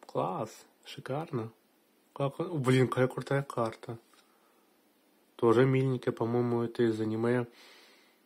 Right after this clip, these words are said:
П-, про любовь, блин, как она называ-, бляха, я не помню,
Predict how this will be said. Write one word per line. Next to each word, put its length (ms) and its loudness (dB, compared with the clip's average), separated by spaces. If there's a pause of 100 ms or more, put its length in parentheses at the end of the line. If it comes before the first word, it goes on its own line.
(2000)
П-, 260 -2
про 200 0
любовь, 480 2
блин, 200 0
как 220 -6
она 160 -2
называ-, 480 -4
бляха, 460 -6
я 80 -4
не 120 -2
помню, 640 0